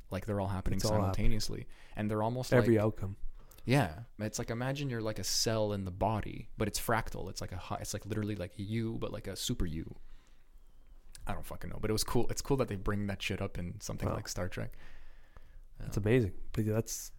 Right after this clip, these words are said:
Speaker 2: that's exactly kind of how I experienced it. It was, like, direct communication with whoever that was. Uh, the only way I can describe him was my higher self, is just my absolute, fully conscious, aware self,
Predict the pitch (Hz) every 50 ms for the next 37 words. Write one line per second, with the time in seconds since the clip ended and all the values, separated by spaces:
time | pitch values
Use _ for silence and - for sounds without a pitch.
0 | - - 120 117 - - 107 101 117 113 113 - - - - - 120 117 107 101
1 | 107 113 107 107 104 117 117 - - - 107 101 98 - - - - - - -
2 | - - - - - - 113 107 101 95 95 - - - - - - - - -
3 | - - - - - - - - 110 107 113 123 120 120 - - 123 120 120 117
4 | 117 - - 113 107 104 - - 107 98 101 101 107 101 95 - - - - -
5 | - - - - - - - - - - - - - 120 117 110 107 110 107 104
6 | 104 87 92 110 113 110 - - - - - - - - - - - - - -
7 | - 117 107 107 127 135 147 151 151 143 135 - 139 123 117 110 - - 123 127
8 | 147 147 135 113 107 107 104 107 110 104 104 107 107 107 104 98 - - 120 113
9 | - - 107 95 107 104 - - - 107 104 107 107 - - - - - - -
10 | - - - 127 131 127 - - - 131 131 127 127 - - - - 139 135 135
11 | 135 123 123 - - 127 120 117 - 120 - - 113 110 113 110 110 107 107 -
12 | - 113 104 98 92 - - - -